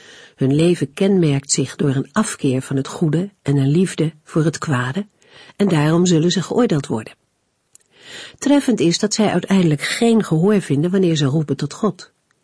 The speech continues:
De hemel zal stil blijven wanneer zij het moeilijk hebben. Maar we hebben echter ook gezien dat hun smeken om hulp niet voortkomt uit berouw. Ze roepen pas als het te laat is. Naar alle waarschuwingen van de Heere wilden ze niet luisteren.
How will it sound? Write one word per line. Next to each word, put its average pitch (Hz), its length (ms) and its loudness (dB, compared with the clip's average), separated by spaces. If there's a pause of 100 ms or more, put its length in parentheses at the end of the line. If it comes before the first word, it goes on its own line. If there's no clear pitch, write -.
(280)
De 147 120 -2
hemel 151 340 4
zal 143 160 2
stil 233 320 2
blijven 131 500 -2 (400)
wanneer 139 320 2
zij 147 160 2
het 147 120 0
moeilijk 202 320 2
hebben. 143 280 -10 (720)
Maar 208 160 2
we 208 80 4
hebben 208 240 2
echter 196 280 0
ook 202 140 0
gezien 147 380 0 (380)
dat 175 180 -2
hun 156 140 0
smeken 208 600 2
om 160 120 0
hulp 143 360 0
niet 175 200 0
voortkomt 180 460 -2
uit 170 180 -4
berouw. 175 520 -2 (540)
Ze - 160 -2
roepen 170 300 0
pas 147 240 0
als 147 140 -2
het 139 100 -2
te 139 120 -2
laat 185 360 2
is. - 320 -6 (480)
Naar 135 220 -2
alle 208 240 0
waarschuwingen 147 760 0
van 135 180 0
de 127 80 0
Heere 151 300 2
wilden 147 280 0
ze 160 120 -2
niet 156 160 0
luisteren. 185 540 -6